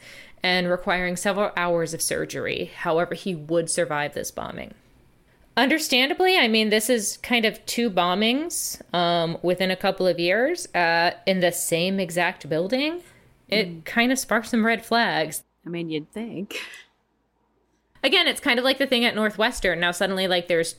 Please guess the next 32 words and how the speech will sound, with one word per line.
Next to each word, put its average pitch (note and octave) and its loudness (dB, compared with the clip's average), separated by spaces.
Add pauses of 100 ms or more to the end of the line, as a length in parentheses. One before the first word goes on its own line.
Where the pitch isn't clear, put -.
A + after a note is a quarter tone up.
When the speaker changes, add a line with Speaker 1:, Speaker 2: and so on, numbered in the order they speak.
Speaker 1:
two A#3 -2
bombs F#3 0
in E3+ -2
two G3+ -2
years, F#3 2
two F3+ 0
bombs D#3+ -4
in D#3+ -10
three A3 -2
years G3 2
at - -2
these E3+ -2
specific - -6
locations. E3+ -2 (280)
Speaker 2:
Mm-hmm. E3 -8
Speaker 1:
You're B3+ -2
gonna F4+ -2
be G4 2
a G4 0
little, F4 2
like, D#4 0
kinda C#4+ -2
edgy A3 0
about, F3+ 0
like, F#3+ 0
ever G3 0
picking G#3 -2
anything F3+ -2
up, D#3+ -6 (640)
you D#3 -4
Speaker 2:
Yeah. D#3+ 0
Speaker 1:
know? A3 -2